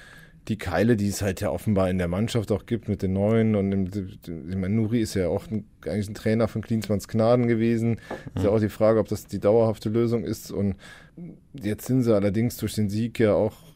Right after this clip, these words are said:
Speaker 1: ein Stückchen weg von den Abstiegsrängen. Also
Speaker 2: Mhm.
Speaker 1: vielleicht ist auch der ganz große Druck jetzt nicht da und ein bisschen Sorglosigkeit da. Und ich, also, das ist ein kom-, ist, ist eine sehr komische Situation da bei Hertha, die, die schwer zu fühlen ist. Und ich glaube, wenn, je länger du da,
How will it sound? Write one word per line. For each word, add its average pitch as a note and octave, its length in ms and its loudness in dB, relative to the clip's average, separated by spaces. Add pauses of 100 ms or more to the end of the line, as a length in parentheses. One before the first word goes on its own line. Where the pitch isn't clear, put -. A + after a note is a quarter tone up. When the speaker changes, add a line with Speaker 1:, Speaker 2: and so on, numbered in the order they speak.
(140)
Speaker 1:
ein C#3 160 -10
Stückchen G#2+ 420 -4
weg A#2 160 0
von A#2 120 0
den G#2 100 2
Abstiegsrängen. B2 680 -2
Also G#2 160 0
Speaker 2:
Mhm. G2 60 -4
Speaker 1:
vielleicht G#2 240 -2
ist - 80 -4
auch F2+ 100 -2
der G2 120 -4
ganz G2+ 300 -2
große G#2 360 -4 (840)
Druck C#3+ 260 4
jetzt A2+ 240 4
nicht C#3 300 0
da B2 220 8
und A2+ 180 4
ein G#2+ 60 4
bisschen G#2+ 260 -2
Sorglosigkeit A#2 800 2
da. A2+ 220 4
Und G#2 360 0 (260)
ich, - 140 -12 (180)
also, A2+ 220 0 (460)
das B2 80 2
ist D3 160 2
ein D#3 80 2
kom-, C3 340 -2
ist, C#3 280 -6
ist C#3 420 -8
eine C3 240 2
sehr B2+ 240 4 (680)
komische E3 360 4
Situation B2+ 480 2
da D3 80 6
bei C3 180 4
Hertha, C3 300 2
die, A#2 180 -2
die G#2 380 -4
schwer B2+ 260 0
zu B2 160 -10
fühlen C#3+ 360 0
ist. B2+ 120 -4
Und B2 60 -4
ich G#2+ 100 -6
glaube, B2+ 260 2
wenn, B2 260 2
je A#2 160 -2
länger C3 280 2
du B2+ 100 -2
da, A2+ 280 2